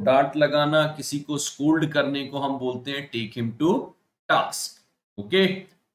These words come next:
बहुत famous phrase है, ठीक है ना, director took him to task for his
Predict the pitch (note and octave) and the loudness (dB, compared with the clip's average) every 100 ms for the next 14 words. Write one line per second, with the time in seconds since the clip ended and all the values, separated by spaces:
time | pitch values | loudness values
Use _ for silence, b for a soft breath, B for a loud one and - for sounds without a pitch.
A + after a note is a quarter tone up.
0 | - B2 D#3 D#3 C#3+ C#3 D#3 D#3+ D3+ D#3 | 2 6 6 6 0 0 0 -2 -2 0
1 | D#3 D3+ F3+ - - _ _ A#2+ A#2+ E3 | 2 4 2 2 -6 _ _ -4 0 4
2 | D#3 A#2+ C3 C3+ C3+ E3 D#3 D#3 C#3 - | 4 4 2 2 0 -2 0 -2 -4 0
3 | D3+ D3+ D#3 D#3 C3+ C#3+ - - D4+ C#4+ | 0 0 -2 0 2 2 0 -4 -8 -10
4 | _ _ _ - B2+ C#3 C3 B2 D#3 F#3 | _ _ _ 0 4 4 4 2 2 2